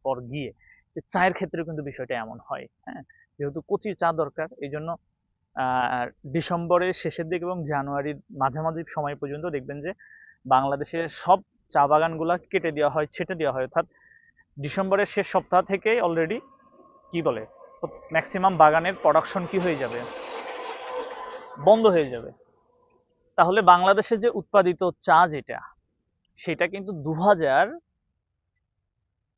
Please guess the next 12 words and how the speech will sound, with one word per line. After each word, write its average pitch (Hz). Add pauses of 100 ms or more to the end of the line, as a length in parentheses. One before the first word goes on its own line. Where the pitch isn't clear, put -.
(400)
পঁচিশ 214
ছাব্বিশ 180
চা 160
নিলাম 151
বর্ষের 160
উৎপাদন 139
already 120
শেষ, - (600)
আর 127
উৎপাদন 120
হবে 127
না। 117